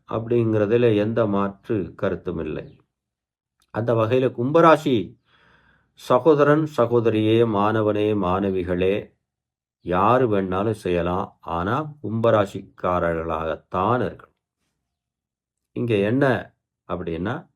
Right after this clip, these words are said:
பணம் அப்படின்னு எடுத்துக்கிட்டாலே தெய்வ முறைகளில பணத்தோடு இந்த தெய்வத்தை நாம் ஒப்பிடுகிறோம்,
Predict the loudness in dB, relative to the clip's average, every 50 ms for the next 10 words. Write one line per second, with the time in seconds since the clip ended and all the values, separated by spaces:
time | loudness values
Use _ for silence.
0 | _ _ _ _ _ _ _ _ _ _ _ _ _ _ _ _ 6 8 8 8
1 | 8 6 2 -8 _ -2 -2 0 2 2 4 4 4 2 2 0 -2 -2 -2 -2
2 | 0 0 2 2 2 0 2 2 2 2 2 2 0 0 0 0 0 0 0 0
3 | 0 0 0 -2 -2 -2 -2 -2 -2 -2 -4 -4 -2 -2 0 0 0 -2 -2 0
4 | 0 0 2 2 2 0 0 0 -2 -2 -2 -2 -2 -2 -2 -4 -6 -6 -10 -14
5 | _ _ _ -10 -10 -8 -6 -4 -2 -2 -2 0 0 2 2 0 -2 -4